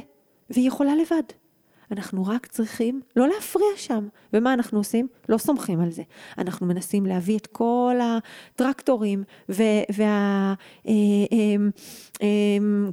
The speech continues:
כלים וכלי הנשק להילחם בפחד ולעשות משהו. ואנחנו מ-, מנסים להביא את הכל מבחוץ. אגב, זאת גם הגישה, הגישה שלנו לגבי הגוף. אנחנו לא מאמין-, מאמינים שגוף יכול לרפא את עצמו, ואיזה יופי שהמחקר והמדע היום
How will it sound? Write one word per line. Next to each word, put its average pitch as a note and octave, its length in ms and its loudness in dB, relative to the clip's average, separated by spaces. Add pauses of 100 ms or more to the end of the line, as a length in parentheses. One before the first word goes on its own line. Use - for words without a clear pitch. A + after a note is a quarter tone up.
(100)
כלים C#4 460 4 (280)
וכלי B3 920 2
הנשק E4+ 600 2
להילחם B3+ 640 2
בפחד D4 540 0
ולעשות C4+ 500 0
משהו. A3+ 280 -4 (320)
ואנחנו C4 240 0
מ-, B3 200 0
מנסים B3 340 0
להביא D4 280 2
את - 60 -2
הכל C#4 180 0
מבחוץ. B3+ 380 -2
אגב, C#4 160 2
זאת - 200 -2
גם A#3 100 0
הגישה, G#3+ 200 -2 (100)
הגישה G3+ 300 -2
שלנו F#4 240 0
לגבי G#3 320 0
הגוף. C#4 400 -2 (320)
אנחנו G#3+ 300 -4
לא F#4+ 80 2 (100)
מאמין-, A#3+ 360 0
מאמינים G3 460 0
שגוף F#3+ 380 -4
יכול F#3+ 200 -2
לרפא E3+ 260 -2
את E3 100 -8
עצמו, - 240 -4
ואיזה G3+ 680 -4 (140)
יופי F#3+ 360 -2
שהמחקר F3 800 -4
והמדע E3+ 440 0
היום F3 260 2